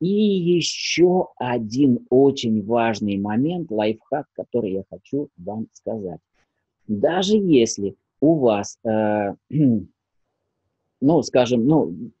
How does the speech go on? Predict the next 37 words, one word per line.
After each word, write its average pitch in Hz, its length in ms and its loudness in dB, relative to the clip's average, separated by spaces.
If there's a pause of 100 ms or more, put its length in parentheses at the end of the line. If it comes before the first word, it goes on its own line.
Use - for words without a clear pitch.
там 180 200 2
пин-код, 190 440 2
так 101 200 -4
сказать, - 220 -4
они 107 180 2
просмотрели, 123 560 -2
как - 180 -4
она 101 140 -6
пин-код 117 360 -2
набирала. 90 500 -2 (400)
Э, 104 480 2
даже 165 420 0
если 156 240 4
у 131 60 4
вас 131 200 -2
сперли 127 360 0
карточку, 95 460 -4
вот, 104 140 -4
ну, 139 100 -2
скажем, 92 460 -6
э, - 480 -10 (840)
в 113 80 0
ресторане, 117 560 0 (320)
унес 262 360 2
куда-то, 202 440 2
там 165 180 -10
сфотографировал, 156 840 -2
лицо 139 300 0
оборот, 170 480 2 (360)
э, 123 480 4
каким 156 360 2
образом 131 360 2
люди 120 160 0
снимают 113 460 -2
деньги 98 280 -4
с - 80 -18
карточки? - 540 -12